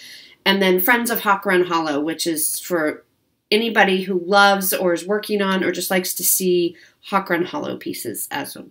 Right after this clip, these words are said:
well. So go ahead and check those out. I'll have them linked down below. So let's just jump right into it. I've had no finishes this week,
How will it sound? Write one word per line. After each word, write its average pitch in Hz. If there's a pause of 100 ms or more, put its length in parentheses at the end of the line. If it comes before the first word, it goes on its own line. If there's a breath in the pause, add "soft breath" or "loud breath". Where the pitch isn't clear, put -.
well. 98
So 190
go 208
ahead 202
and 185
check 190
those 185
out. 175
I'll 170
have 175
them 165
linked 151
down 143
below. 180 (1200 loud breath)
So 269
let's 277
just 311
jump 285
right 247
into 262
it. 320
I've 220
had 226
no 233
finishes 226
this 196
week, 175